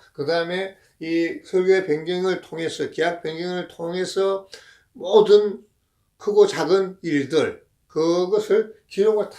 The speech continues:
해놔야 됩니다. 이것이 그 공사를 위해서 분쟁을 없애는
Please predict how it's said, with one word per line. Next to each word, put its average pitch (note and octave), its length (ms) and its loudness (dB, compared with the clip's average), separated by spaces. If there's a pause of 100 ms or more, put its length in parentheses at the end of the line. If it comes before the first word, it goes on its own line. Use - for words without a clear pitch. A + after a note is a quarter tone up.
(120)
해놔야 G3 260 -4
됩니다. F2+ 320 -14
이것이 G#3 600 -2 (260)
그 D#3 200 -6
공사를 F3 580 -2
위해서 C3+ 320 -4
분쟁을 E3 400 -4
없애는 D#3 540 -4